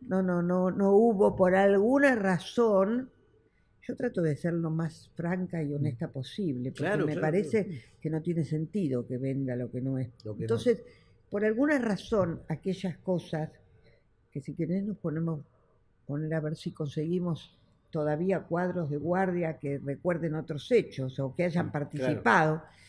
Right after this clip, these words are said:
Speaker 1: Quizás por alguna razón se resolvió que eso no trascendiera.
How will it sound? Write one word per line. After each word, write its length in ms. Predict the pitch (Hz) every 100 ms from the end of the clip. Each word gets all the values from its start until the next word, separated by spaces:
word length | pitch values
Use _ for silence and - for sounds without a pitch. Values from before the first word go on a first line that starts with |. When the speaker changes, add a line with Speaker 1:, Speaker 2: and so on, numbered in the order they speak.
| - - _ _
Speaker 1:
Quizás 280 | 208 269
por 200 | 269 233 185
alguna 380 | 165 180 180
razón 420 | 156 151 - 180 175
se 160 | 165
resolvió 840 | 143 135 - 151 147 147 170 175
que 160 | 175 151
eso 260 | 151 165 151
no 560 | 143 147 147 143 135 -
trascendiera. 720 | 131 - 131 123 117 120